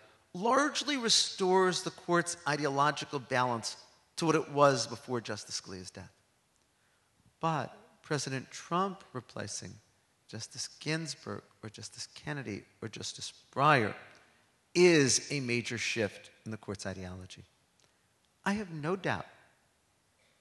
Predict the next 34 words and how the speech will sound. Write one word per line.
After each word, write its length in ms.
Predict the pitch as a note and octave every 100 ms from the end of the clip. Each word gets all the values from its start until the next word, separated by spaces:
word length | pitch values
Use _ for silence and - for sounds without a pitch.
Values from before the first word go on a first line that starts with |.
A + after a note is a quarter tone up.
| _ _ _
none 220 | C#3 C#3
whatsoever, 600 | D3+ D3+ - D3+ G#2+ F#2 F#2+ - _ _ _ _ _
that 140 | C#3+ A#2+
if 60 | -
any 240 | D#3 F#3
of 100 | F#3
these 220 | F3+ F#3
three 180 | - F#3
justices 380 | D3+ D3+ - D#3+
replaced 260 | - C#3+
by 80 | D3
President 340 | C3+ C#3 D3 D3
Trump, 260 | G#2+ G2 - _ _ _ _ _ -
there 100 | C3
will 100 | C3+
be 140 | B2+ - -
five 380 | C#3+ D#3 F#3 C#3
votes 380 | C#3 C#3 -
to 100 | - -
overrule 680 | C#3+ C3+ C#3 A#2 A2 G#2+ A#2 -
Roe 120 | G#2+
versus 340 | F2 - G2
Wade. 220 | G2 F2 - _ _ _ _ _ _ _ _ _ _
I 40 | G#2+
have 100 | G2+
no 140 | A2+
doubt 400 | G#2+ C3 C#3 D#3+
that 100 | D3
there'll 160 | - A2+
be 60 |
five 500 | A2+ - C3 D3+ D#3 C3+
votes 360 | D3 D3 -
to 160 | - A#2+
eliminate 520 | A#2 C3+ D#3 D3+ D3